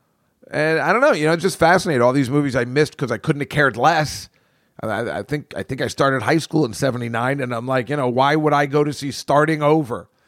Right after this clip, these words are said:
Why would I wanna see a movie about two divorced people getting together when you're fourteen or fifteen? Exactly. So I'm like, "Well, let me check it out." I just remember, I remember it. So I watched it, and, you know, now it,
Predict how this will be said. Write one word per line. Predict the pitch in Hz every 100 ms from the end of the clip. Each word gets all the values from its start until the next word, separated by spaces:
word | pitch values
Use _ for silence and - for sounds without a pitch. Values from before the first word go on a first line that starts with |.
| _ -
Why | 147 160
would | 190
I | 175 175
wanna | 190 185
see | 160 175 180 165 151
a | -
movie | 156 180 170
about | 160 139 120
two | 156 180
divorced | 151 147 156 175 -
people | 156 127 139
getting | 143 147 139
together | 127 165 135 104 98
when | 104 127 127
you're | 127 110 _
fourteen | _ 156 165 - 180 165
or | 147
fifteen? | 156 160 - 170 143 90 _ _ _ _ _ _ _ -
Exactly. | 123 160 160 - 87 _ _ _ _ _ _ _ _ _
So | 139
I'm | 160
like, | 175
"Well, | 202
let | 240
me | 277
check | - 285
it | 294
out." | 381 269
I | 170
just | 208
remember, | 247 277 302 311
I | 143
remember | 151 190 190 139
it. | - - -
So | 147
I | 165
watched | 175 190 185
it, | 180
and, | 147 147 -
you | 135 151
know, | 139
now | 135 180
it, | 180